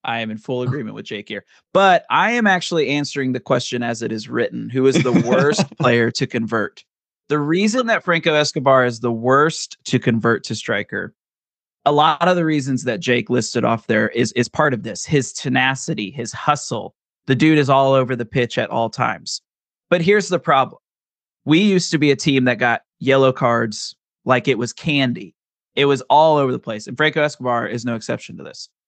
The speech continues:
Speaker 1: As a defender, he has to be aware of his positioning on the pitch a-, and when he's going to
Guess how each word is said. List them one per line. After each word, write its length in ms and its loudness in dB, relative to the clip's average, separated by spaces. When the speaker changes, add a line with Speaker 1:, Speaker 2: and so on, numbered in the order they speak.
Speaker 1:
As 300 2
a 100 0
defender, 920 0
he 260 2
has 760 0
to 100 -4
be 160 -2
aware 480 4
of 180 -2
his 160 -4
positioning 600 -2
on 140 2
the 60 0
pitch 600 -2
a-, 160 -4
and 180 2
when 240 4
he's 240 4
going 320 2
to 200 -2